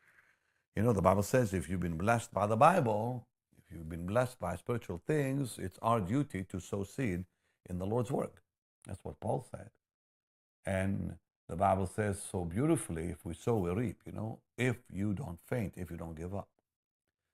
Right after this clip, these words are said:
So, Lord, I pray you'll bless them financially as they give, prosper them as they give.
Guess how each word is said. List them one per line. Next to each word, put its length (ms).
So, 120
Lord, 220
I 80
pray 180
you'll 160
bless 340
them 140
financially 720
as 160
they 120
give, 440
prosper 580
them 200
as 160
they 160
give. 500